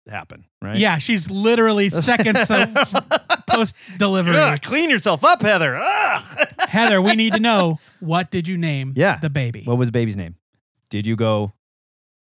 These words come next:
Speaker 1: Larfleeze? That was
Speaker 2: Lar-
Speaker 1: my guess.
Speaker 2: <laughs> L-, Oliver or Logan.
Speaker 1: Yeah.
Speaker 2: Or no, her last name's Oliver. Grayson. They
Speaker 1: Grayson?
Speaker 2: named him Grayson.
Speaker 1: That's a great name.
Speaker 2: Perfect.
Speaker 1: That's a great name.
Speaker 2: That's so good.
Speaker 1: Nice job.
Speaker 2: Congratulations.
Speaker 1: It's
Speaker 2: That's
Speaker 1: bet-,
Speaker 2: wonderful.
Speaker 1: it's better than Larfleeze.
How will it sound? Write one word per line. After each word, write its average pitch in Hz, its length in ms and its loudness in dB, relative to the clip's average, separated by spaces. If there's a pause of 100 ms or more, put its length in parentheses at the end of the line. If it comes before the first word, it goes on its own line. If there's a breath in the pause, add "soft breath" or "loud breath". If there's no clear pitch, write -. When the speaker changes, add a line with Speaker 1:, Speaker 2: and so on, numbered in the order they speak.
(420)
Speaker 1:
Larfleeze? 98 600 -2
That 120 180 -4
was 170 100 -2
Speaker 2:
Lar- 170 60 2
Speaker 1:
my 120 120 -2
guess. 104 360 -8
Speaker 2:
<laughs> - 0 -
L-, 170 400 -4 (300 soft breath)
Oliver 202 540 0 (120)
or 170 160 -2
Logan. 175 480 0 (200)
Speaker 1:
Yeah. 127 300 0
Speaker 2:
Or 226 100 4
no, 233 120 4
her 185 120 2
last 170 200 -2
name's 139 120 0
Oliver. 127 300 -6 (480 soft breath)
Grayson. 233 800 0
They 143 40 -8
Speaker 1:
Grayson? 151 400 2
Speaker 2:
named 226 180 -2
him 226 120 -2
Grayson. 208 400 0
Speaker 1:
That's 160 100 0
a 151 60 0
great 131 240 0
name. 98 320 -6
Speaker 2:
Perfect. 233 560 2
Speaker 1:
That's 135 140 -6
a 135 60 0
great 131 280 2
name. 95 300 -4
Speaker 2:
That's 202 220 -4
so 202 260 2
good. 202 280 2
Speaker 1:
Nice 135 240 0
job. 92 280 -4 (300)
Speaker 2:
Congratulations. 214 920 0
Speaker 1:
It's 151 60 -4
Speaker 2:
That's 143 200 2
Speaker 1:
bet-, 185 80 0
Speaker 2:
wonderful. 147 320 -2
Speaker 1:
it's 107 80 -8
better 151 240 2
than 127 140 -2
Larfleeze. 87 560 -6